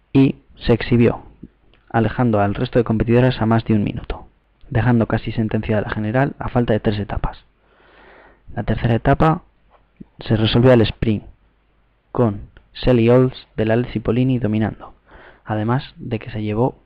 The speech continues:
las metas volantes de toda la carrera.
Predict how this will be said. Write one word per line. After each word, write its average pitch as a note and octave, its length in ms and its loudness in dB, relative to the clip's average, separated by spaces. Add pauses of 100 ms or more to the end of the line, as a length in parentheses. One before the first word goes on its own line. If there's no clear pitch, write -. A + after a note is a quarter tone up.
(180)
las G#2+ 460 -6
metas A2+ 300 -2
volantes A#2+ 580 -2 (1300)
de A#2+ 100 -12
toda A#2+ 240 6
la G#2+ 80 4
carrera. - 440 -6